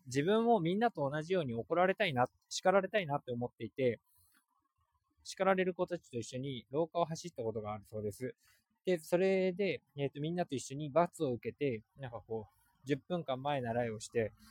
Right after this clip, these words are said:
えー、立たされるみたいなことがあったみたいなんですけど、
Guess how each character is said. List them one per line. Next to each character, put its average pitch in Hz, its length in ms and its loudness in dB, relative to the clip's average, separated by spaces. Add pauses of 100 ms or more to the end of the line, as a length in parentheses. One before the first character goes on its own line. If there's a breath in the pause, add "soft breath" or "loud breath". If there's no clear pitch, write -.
(220 soft breath)
え 123 180 4
ー、 - 20 -
立 120 160 -2
た 139 100 8
さ 151 120 4
れ 147 100 2
る 127 100 -2
み 113 80 -6
た 113 100 -8
い 110 60 -4
な 110 60 -6
こ 107 100 -10
と 110 100 -14
が 113 80 -4
あ 123 40 -2
っ - 100 -6
た 123 60 -10
み 113 100 -10
た 110 80 -12
い 110 60 -12
な 107 100 -12
ん 104 60 -16
で 101 80 -16
す - 40 -20
け 120 80 -4
ど、 131 160 2